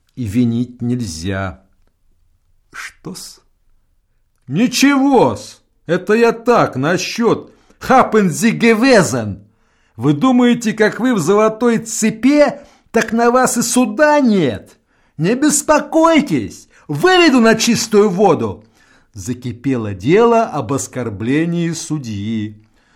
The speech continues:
Но вступился соборный протоиерей, и дело кое-как замяли.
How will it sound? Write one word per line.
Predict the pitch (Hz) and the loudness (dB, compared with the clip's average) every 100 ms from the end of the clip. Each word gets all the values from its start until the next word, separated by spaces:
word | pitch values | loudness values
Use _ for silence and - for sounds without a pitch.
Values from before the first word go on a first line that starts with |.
| _ _ | _ _
Но | - 107 139 180 208 214 | -10 -4 0 2 2 -2
вступился | - - - 202 185 202 202 - 208 | -4 -10 -6 -6 -2 -2 -2 -2 -2
соборный | 190 - 180 185 202 190 196 196 | -2 0 0 2 2 0 -2 -2
протоиерей, | 180 180 185 190 190 180 185 190 196 180 - - | -2 -4 0 2 4 4 4 4 2 -6 -14 -14
и | - 139 | -4 -4
дело | 107 127 151 147 143 | 0 0 2 0 -4
кое-как | 147 135 127 113 110 127 117 107 | -6 -2 0 -2 -6 -8 -6 -8
замяли. | 85 110 107 101 95 92 90 82 | -8 -6 -6 -6 -8 -10 -12 -14